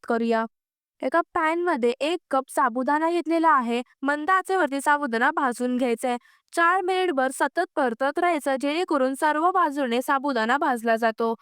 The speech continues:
साबुदाणा परतून घेतल्यामुळे त्यामध्ये जास्तीचं मॉइश्चर असतं, ते निघून जातं. चार मिनिटं झाली, साबुदाणा व्यवस्थित भाजला गेला की तो एका प्लेटमध्ये काढून घ्यायचा, त्याच पॅनमध्ये ठेवायचा नाही.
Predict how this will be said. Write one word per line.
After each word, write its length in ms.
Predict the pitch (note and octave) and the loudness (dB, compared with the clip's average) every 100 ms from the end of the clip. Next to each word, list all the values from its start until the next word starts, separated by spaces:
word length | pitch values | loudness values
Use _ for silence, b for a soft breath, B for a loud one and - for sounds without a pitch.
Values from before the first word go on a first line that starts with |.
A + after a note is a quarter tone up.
| b | b
साबुदाणा 460 | D4+ D4+ F#4 F#4 G4 | -2 0 0 0 0
परतून 460 | E4+ B3 C#4+ D#4+ | 0 -2 -2 -2
घेतल्यामुळे 480 | E4 - F4+ E4+ D4 C#4 | -2 -2 -2 0 0 2
त्यामध्ये 440 | D4+ F4+ E4 C4+ C4+ | 0 2 -2 -2 0
जास्तीचं 500 | B3 A#3 D4+ F#4 E4+ | -2 -2 -6 -4 0
मॉइश्चर 400 | C4+ A3 - E4+ | 0 0 0 0
असतं, 320 | E4+ - C4 D#4+ | 0 -2 -4 -2
ते 100 | E4 | -2
निघून 420 | C4+ A3 B3 D4 | -2 -2 -2 0
जातं. 400 | F#4 D4 A3+ A#3 b _ _ _ | -2 0 -2 -2 b _ _ _
चार 280 | E4 D#4 F4 | 0 0 0
मिनिटं 340 | G4+ E4+ F#4 | -2 0 0
झाली, 340 | F4 F#4+ C4+ C#4 | 2 0 0 -2
साबुदाणा 680 | D#4 C4 D#4 F4 D#4 B3+ | 0 0 0 0 0 2
व्यवस्थित 520 | B3 B3+ B3+ D4+ F#4 F#4 | 2 2 0 0 -2 0
भाजला 480 | D#4+ A#3 A3 C4+ | 0 0 0 -2
गेला 300 | D#4 E4+ C4 | 0 0 0
की 100 | B3 | -2
तो 100 | D4+ | 0
एका 200 | F4 E4 | 0 0
प्लेटमध्ये 580 | E4+ D#4+ D#4+ D4+ A#3 B3+ F4+ | 0 0 0 0 0 0 0
काढून 400 | B3 G#3+ A3 A#3 | 0 -2 -4 -2
घ्यायचा, 380 | B3 A3 A#3 A#3 b b - | -2 -2 -2 -4 b b -2
त्याच 260 | F4 - - | -2 -2 -2
पॅनमध्ये 480 | D4+ D4 B3 B3 F4 | -2 -2 -2 -2 0
ठेवायचा 500 | E4+ A#3+ A3 G#3+ A3+ | 0 2 0 0 -2
नाही. 340 | A3 A3 A3+ | 0 -2 -4